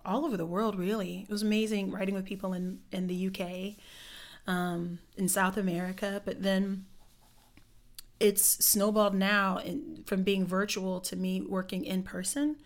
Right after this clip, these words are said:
with a lot of groups, organizations, um, around the country have gotten, um, wind of what I do. So when I'm in town touring, we usually will ask the performing arts centers I'm playing at, "Hey, is there any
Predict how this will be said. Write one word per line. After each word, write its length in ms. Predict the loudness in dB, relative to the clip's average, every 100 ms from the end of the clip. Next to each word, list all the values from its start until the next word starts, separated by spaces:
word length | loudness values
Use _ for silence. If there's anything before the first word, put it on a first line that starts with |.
| -20 -20 -10
with 140 | -4
a 40 | 0
lot 160 | 2
of 140 | 0 -2
groups, 500 | -2 -2 -2 -4 -2
organizations, 960 | 0 2 2 2 0 0 -2 -2 -2 -6 -10 -20 -20 -20 -20 -20 -10
um, 320 | -6 -4 -6 0
around 220 | 2 2
the 80 | 0
country 340 | -4 -2 -4
have 120 | -4
gotten, 500 | -4 -4 -2 -4 -4 -8 -20 -20 -20 -20 -20 -20 -20 -10
um, 300 | -8 -6 -2
wind 480 | 2 2 2 0 -2 -4
of 100 | 0
what 100 | 0
I 120 | 0
do. 400 | 0 0 0 -4 -12 -16 -16 -14 -14 -16 -8
So 560 | 0 4 6 6 4 0 -8 -16 -2
when 180 | 4 6
I'm 140 | 8
in 100 | 6
town 540 | 4 4 6 4 2 0
touring, 480 | 0 2 4 2 -2 -10 -2
we 140 | 0
usually 500 | 2 4 4 4 0 -10 -18 -14 -4
will 160 | 2 2
ask 480 | 2 0 -2 -4 -8 -10 -8
the 100 | -8
performing 420 | -6 -4 0 0
arts 180 | 0 -2
centers 240 | -2 -2 -2
I'm 120 | -4
playing 340 | -4 -4 -4
at, 180 | -4 -2
"Hey, 180 | 0 2
is 120 | 0
there 120 | -2 -4
any 420 | -4 -2 -4